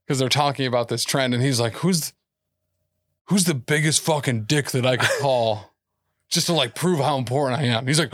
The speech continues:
Speaker 1: "I got it." <laughs> And he calls Guy Fieri. <laughs>
Speaker 2: Oh, that's amazing. Good for him.
Speaker 1: Yeah.
Speaker 2: Also, people who sh-,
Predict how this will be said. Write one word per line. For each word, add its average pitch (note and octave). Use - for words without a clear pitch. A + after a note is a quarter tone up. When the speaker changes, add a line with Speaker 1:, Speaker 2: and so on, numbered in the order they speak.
Speaker 1:
"I F#3+
got F#3+
it." B2
<laughs> -
And D#3
he F#3+
calls E3
Guy C#3+
Fieri. C#3
<laughs> F#3+
Speaker 2:
Oh, G3+
that's F#3+
amazing. D#3+
Good G#3+
for A2
him. A#2+
Speaker 1:
Yeah. C#3
Speaker 2:
Also, A3+
people B3+
who A3+
sh-, -